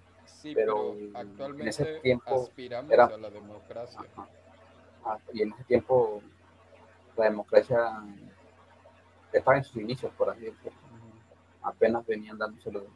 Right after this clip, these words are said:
Speaker 2: los primeros vestigios de la democracia, eh, en México.
Speaker 1: ¿Recuerdas?
Speaker 2: Eh,
Speaker 1: Recuerdo,
Speaker 2: ¿sí?
Speaker 1: ¿sabes qué? Un programa que por ahí escuché, em, que los,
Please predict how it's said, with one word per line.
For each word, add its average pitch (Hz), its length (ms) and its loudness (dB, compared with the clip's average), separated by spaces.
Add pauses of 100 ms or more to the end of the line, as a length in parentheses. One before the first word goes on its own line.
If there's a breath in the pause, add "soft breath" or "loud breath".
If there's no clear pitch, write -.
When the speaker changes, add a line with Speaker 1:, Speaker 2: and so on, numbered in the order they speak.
(240)
Speaker 2:
los 104 120 -4
primeros 104 380 -6
vestigios - 560 -10
de 101 80 -8
la 101 100 -12
democracia, - 640 -4 (520)
eh, 101 280 -10 (540)
en 104 100 -10
México. - 440 -18 (680)
Speaker 1:
¿Recuerdas? 117 140 -12
Speaker 2:
Eh, 107 760 6 (1500)
Speaker 1:
Recuerdo, 127 360 4
Speaker 2:
¿sí? - 60 -12
Speaker 1:
¿sabes 143 260 -16
qué? 139 340 -14 (280)
Un 113 400 -20
programa 113 400 -16
que 107 80 -16
por 101 160 -20
ahí 101 120 -16
escuché, 113 420 -20
em, 104 1040 -20
que 104 420 -16 (220)
los, 101 400 -20